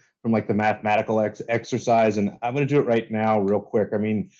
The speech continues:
what I showed Andy earlier was took into account some other outrights. Basically, it was, I could lock myself in, like, point two units. But let's say that you just bet Iga, you know, and you're trying to take a look at that and hedge.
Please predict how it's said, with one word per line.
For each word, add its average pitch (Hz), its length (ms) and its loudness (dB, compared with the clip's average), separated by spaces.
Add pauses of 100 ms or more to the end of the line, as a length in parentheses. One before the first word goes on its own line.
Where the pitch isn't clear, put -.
(400)
what 120 160 -2
I 117 80 4
showed 131 240 4
Andy 123 240 2
earlier 113 320 6
was 104 180 2
took 127 140 -2
into 107 140 2
account 104 280 -4
some 101 120 -2
other 113 180 4
outrights. 101 540 2
Basically, 113 380 -2
it 87 40 -10
was, 95 200 -4
I 110 180 -2
could 110 160 -4
lock 107 260 0
myself 101 380 -2
in, 98 40 -6
like, 90 140 -4 (160)
point 113 240 -2
two 104 220 -8
units. 98 400 -2
But 107 200 0 (360)
let's 170 160 0
say 160 120 4
that 139 140 0
you 107 240 -2
just 117 640 0
bet 110 300 2 (120)
Iga, 92 480 0
you 104 100 0
know, 92 180 0
and 90 80 -2
you're 92 80 -2
trying 113 240 -2
to 107 80 -2
take 110 240 -4
a - 20 0
look 98 220 0
at 98 100 -10
that 101 220 4
and 87 120 -4
hedge. 98 400 -2